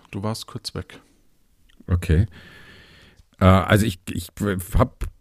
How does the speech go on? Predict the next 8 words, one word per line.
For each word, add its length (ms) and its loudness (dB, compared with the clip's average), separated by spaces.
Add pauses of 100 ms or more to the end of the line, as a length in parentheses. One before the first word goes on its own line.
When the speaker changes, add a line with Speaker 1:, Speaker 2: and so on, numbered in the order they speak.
(300)
Speaker 2:
solche 280 4
Gadgets 420 0
noch 120 4
nie 180 8
so 120 2
richtig 380 2
verstanden. 720 -12 (1600)
Aber 680 4